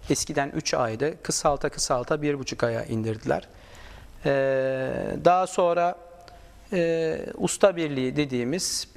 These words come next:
e, asıl birliğine, e, çocukların ataması yapılır ve burada artık, e, hangi branşta eğitim gördüyse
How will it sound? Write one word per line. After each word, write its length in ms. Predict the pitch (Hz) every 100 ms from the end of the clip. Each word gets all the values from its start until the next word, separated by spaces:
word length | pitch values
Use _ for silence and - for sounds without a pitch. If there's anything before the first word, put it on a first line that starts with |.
| -
e, 60 |
asıl 440 | - 175 - 175 143
birliğine, 640 | 139 123 120 117 110 120 - - - - - -
e, 40 | 120 120 120 120 120 117
çocukların 520 | 120 131 - 139 123 123
ataması 480 | - 147 135 -
yapılır 400 | 131 - 143 226
ve 200 | 175 190 - - - - -
burada 320 | 202 165 220
artık, 340 | 185 180 - - - -
e, 720 | 175 170 170 165 160 147 143 -
hangi 540 | - 202 208 196 175 170
branşta 400 | 180 175 - 170
eğitim 420 | 170 165 175 165
gördüyse 640 | 190 180 165 139 - 285